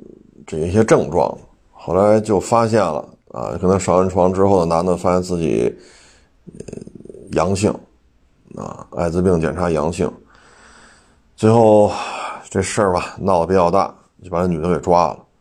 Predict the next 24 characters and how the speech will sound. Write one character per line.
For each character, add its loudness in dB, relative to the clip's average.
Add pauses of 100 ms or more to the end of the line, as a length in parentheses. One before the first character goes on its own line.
(1120)
啊， -16 (280)
所 2
以 8
家 2
庭 4
观 6
念 6
啊， 0 (920)
我 4
们 4
自 0
打 4
有 6
了 4
互 0
联 4
网， 0 (2000)
家 -2
庭 0
观 4
念 2
应 0
该 4
说， 2